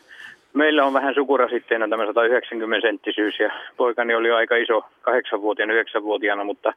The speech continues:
olen sitä mieltä, että suuresti alle kymmenvuotiaat ei paljon kannattaisi pyörän päällä kuljettaa. Onhan se hauskaa, nehän vinkuu ja vikisee mukaan, mutta vanhempien vastuu on siinä, että kun lapsi ei voi itse kiikkua pyörän päälle, niin hän ei olisi käsitykseni mukaan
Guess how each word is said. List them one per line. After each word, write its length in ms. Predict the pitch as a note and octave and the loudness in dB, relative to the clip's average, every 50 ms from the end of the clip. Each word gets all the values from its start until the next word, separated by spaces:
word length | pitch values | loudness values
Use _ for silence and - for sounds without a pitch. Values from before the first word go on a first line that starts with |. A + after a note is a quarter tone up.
| - - - - - - - | -6 -12 -18 -18 -18 -6 0
olen 240 | - B2+ C#3+ D3+ C#3 | 2 2 2 2 0
sitä 220 | B2 C3 - B2 A#2 | -2 0 0 0 0
mieltä, 380 | A#2+ A#2 A#2 A2 G#2 A2 G#2+ | 2 2 0 2 2 2 0
että 300 | G2+ - _ - G#2+ - - _ - - - - - - | 0 -2 _ 0 0 0 0 _ -18 -20 -20 -16 -2 0
suuresti 400 | C#3+ D3 D3 C3+ A#2 - - B2+ | 2 4 4 2 0 0 0 2
alle 180 | A#2+ A#2+ A#2 | 2 2 0
kymmenvuotiaat 720 | - _ C3 B2 B2 A#2 A2 A2 A2 A2 G2 G#2 G#2+ G#2 G2+ | 0 _ -2 0 0 0 2 2 2 2 2 2 0 2 2
ei 120 | G#2+ G#2+ | 0 0
paljon 220 | G#2 G#2+ G#2+ G#2+ G#2+ | -2 -2 -4 -2 -2
kannattaisi 400 | G#2 G#2 G#2 G2 - - - - | -2 -2 -2 -4 -6 -8 -6 -2
pyörän 260 | - A2+ A2 G#2+ G2+ | -2 0 0 0 0
päällä 200 | F#2+ G#2 G2+ F#2+ | 0 -2 -2 -2
kuljettaa. 480 | F2+ G#2 G#2+ G2+ G2 F#2 - _ G#2+ G#2 | -2 -2 -2 -2 -2 -4 -2 _ 0 2
Onhan 280 | G#2+ A2 A2 A2+ A2+ | 2 2 0 0 0
se 80 | A#2 C#3 | 0 0
hauskaa, 420 | C3 C#3 C#3+ C3+ - - - A#2 A#2 | 0 2 0 0 -2 -2 -2 0 0
nehän 260 | B2 A#2+ B2+ B2+ A#2 | 0 0 -2 0 0
vinkuu 320 | B2+ B2 A#2+ A#2+ - A#2+ | -2 -4 -4 -4 -2 0
ja 140 | A#2+ A#2 A2 - - - _ - | 0 0 0 -2 -6 -12 _ -14
vikisee 380 | A#2+ - C3 A#2 - A2 A2 G#2+ | -6 -4 -4 -2 0 0 0 0
mukaan, 380 | A2 A2+ - - A#2 G#2+ G#2 | -2 -4 -2 -2 -2 -2 -2
mutta 300 | G#2 G2 - _ - G2+ G2 - _ _ _ _ _ _ _ - - - _ _ - | -4 -8 -8 _ -8 -8 -8 -10 _ _ _ _ _ _ _ -20 -20 -20 _ _ 0
vanhempien 480 | A2 G#2+ G2+ A2 A2 A2 A#2+ B2 A#2+ A#2 | 0 0 0 -2 -4 -2 0 0 2 2
vastuu 380 | A#2+ A2+ - - - A2+ A2 | 0 -2 -2 -4 -4 -2 -2
on 100 | G#2+ G#2 | -2 -2
siinä, 300 | - - A2 G#2 G2+ G2+ | -4 -4 -4 -2 -2 -2
että 200 | G2 F#2+ _ G#2 | -4 -4 _ -4
kun 120 | G2 G#2 G2+ | -4 -2 -2
lapsi 280 | G2+ G2 - - - A2 | -2 -4 -4 -4 -2 -2
ei 100 | G#2+ G#2 | 0 0
voi 140 | G#2+ A2+ | 0 0
itse 160 | A#2 A2 A2+ G2 - | 0 0 -2 -4 -4
kiikkua 380 | - G#2 G#2 - - - G2+ F#2 | -6 -8 -8 -4 -4 -2 -4 -2
pyörän 360 | - A2+ G#2+ G#2 G#2 G2 G2 | -2 -2 0 0 -2 -2 -2
päälle, 300 | G2+ G2+ G2 G2 F#2+ F#2+ | -2 -2 -2 -2 -4 -6
niin 240 | F#2+ F#2+ F#2+ F2+ F2+ - _ _ - - - - _ _ _ | -6 -8 -8 -10 -12 -16 _ _ -20 -20 -20 -20 _ _ _
hän 240 | - - G#2+ G#2 G2 F#2+ | -4 -4 -4 -2 -2 -2
ei 220 | G#2+ G#2+ G#2+ G2+ - | 0 0 0 -2 -2
olisi 540 | G2+ G2 F#2+ F#2+ F2+ - - G2+ - - - _ _ - | -4 -4 -2 -4 -6 -6 -8 -10 -10 -10 -16 _ _ -4
käsitykseni 680 | G#2 G2 - G#2 F#2 - F#2 - - - - G2+ G2 G2 | -4 -4 -2 -6 -10 -10 -12 -14 -12 -12 -12 -12 -10 -10
mukaan 400 | F#2+ F#2 - - G2 F#2+ F2+ | -12 -8 -4 -2 -2 -2 -2